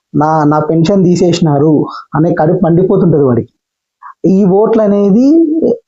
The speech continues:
అది కూటమికి అయితే పడే అవకాశం అనేది లేదు కదా. నేను ఈ, ఈ, ఇదే విషయాన్ని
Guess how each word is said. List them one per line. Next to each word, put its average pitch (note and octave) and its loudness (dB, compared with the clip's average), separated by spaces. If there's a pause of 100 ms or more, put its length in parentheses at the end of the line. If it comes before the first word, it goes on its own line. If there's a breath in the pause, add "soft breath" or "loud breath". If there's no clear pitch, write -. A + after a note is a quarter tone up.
అది F#3 0
కూటమికి G3+ 0
అయితే F#3+ 0 (120)
పడే E3+ 0
అవకాశం F3 0
అనేది F3+ 2
లేదు D#3 2
కదా. E3+ 0 (380)
నేను F#3+ 2
ఈ, F#3 2
ఈ, F3 2
ఇదే G3+ 2
విషయాన్ని G3+ 0